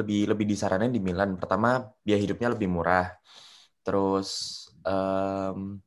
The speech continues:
emang karena pusatnya di Milan, jadi ya pasti disarankannya ke sana dong. Maksudnya untuk yang lebih bagus dan segala macam. Cuman di satu sisi lagi,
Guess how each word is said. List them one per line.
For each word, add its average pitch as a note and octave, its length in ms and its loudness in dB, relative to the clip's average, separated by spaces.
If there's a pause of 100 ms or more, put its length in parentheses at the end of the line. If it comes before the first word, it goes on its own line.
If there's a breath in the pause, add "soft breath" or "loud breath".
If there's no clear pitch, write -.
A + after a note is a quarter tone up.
(140)
emang A2 400 4
karena G#2+ 320 2
pusatnya A2 400 -2
di G2 480 0 (320)
Milan, G#2 480 2
jadi G#2 160 0 (160)
ya G2 140 4 (540 loud breath)
pasti C3+ 640 2
disarankannya G2 1120 0
ke A2+ 80 -4
sana A2+ 320 2
dong. F#2+ 320 2
Maksudnya G#2 320 2
untuk G#2 320 -2
yang F#2 160 0
lebih F2 160 -4
bagus A2 320 2
dan F#2+ 160 -4
segala F2 320 -2
macam. F2 240 -2
Cuman F#2+ 320 0
di B2 80 -4
satu G2+ 320 -2
sisi G2 240 -6
lagi, F2+ 480 0